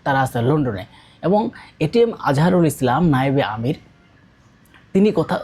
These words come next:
তিনি বলেছেন যে তারেক রহমান কেন লন্ডন থেকে আসেন না। তিনি আসেন না এই কারণে যে সেখানের যে নাগরিকত্ব যদি বাংলাদেশের প্রধানমন্ত্রী না হতে পারে, তাহলে সেখানেও হারাবে, এখানেও হারাবে,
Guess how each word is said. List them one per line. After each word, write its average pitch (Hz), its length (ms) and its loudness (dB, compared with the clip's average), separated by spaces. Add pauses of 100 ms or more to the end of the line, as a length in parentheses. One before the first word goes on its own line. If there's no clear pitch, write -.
(100)
তিনি 175 180 4
বলেছেন 143 420 0 (360)
যে 165 100 2
তারেক 170 380 -2
রহমান 214 260 0
কেন 156 260 0
লন্ডন 127 300 2
থেকে 123 220 -4
আসেন 113 300 -4
না। 98 320 -12 (160)
তিনি 156 160 0
আসেন 151 320 -4
না 175 180 -2
এই 165 120 0
কারণে 135 440 -4 (380)
যে 139 200 0
সেখানের 214 500 -2
যে 175 120 0
নাগরিকত্ব 151 560 -2 (520)
যদি 196 160 2
বাংলাদেশের 151 580 -2
প্রধানমন্ত্রী 165 480 0
না 123 100 -2
হতে 170 260 0
পারে, 107 220 -4 (280)
তাহলে 127 180 -6
সেখানেও 190 420 0
হারাবে, 175 400 -2 (240)
এখানেও 143 320 -2
হারাবে, 107 320 -4